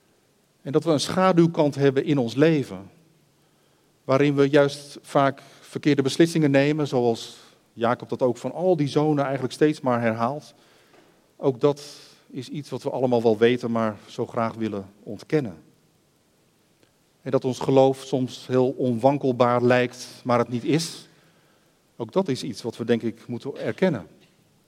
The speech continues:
Heel opvallend is het dat deze sterke Juda, hè, de leeuw, dat hij in ieder geval volgens de schrijvers van de Bijbel,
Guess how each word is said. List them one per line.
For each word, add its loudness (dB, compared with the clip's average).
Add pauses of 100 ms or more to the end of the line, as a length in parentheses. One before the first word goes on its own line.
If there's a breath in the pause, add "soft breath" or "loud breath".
(720)
Heel -4
opvallend 2
is -2
het -12
dat 0
deze 2
sterke 0
Juda, 2
hè, 0
de 2
leeuw, 4 (1300 soft breath)
dat -2
hij 0 (120)
in -2
ieder 4
geval 2
volgens 0
de -8
schrijvers 2
van -4
de 0
Bijbel, 0